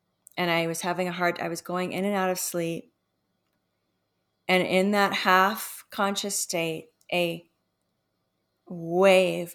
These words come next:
of terror entered my body. And when terror enters like that, for me, it enters as ice. It's like ice, just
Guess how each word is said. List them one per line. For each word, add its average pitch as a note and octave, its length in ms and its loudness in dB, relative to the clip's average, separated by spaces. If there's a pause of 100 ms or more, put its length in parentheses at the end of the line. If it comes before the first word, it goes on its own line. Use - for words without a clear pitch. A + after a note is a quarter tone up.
of F3+ 200 -6
terror F3 540 -10 (640)
entered E3+ 400 -6
my D#3+ 140 -6
body. D#3+ 540 -10
And E3+ 180 -6
when F3 140 -6
terror G3 420 2
enters G3 500 -4
like F#3+ 200 -6
that, F3+ 240 -6 (240)
for F3+ 180 -4
me, E3+ 540 -6 (500)
it F#3+ 180 6
enters F3 640 -2
as D#3+ 540 -6 (760)
ice. C3+ 600 0
It's - 300 -8
like D3 240 -2 (140)
ice, D3+ 580 -2 (840)
just - 560 0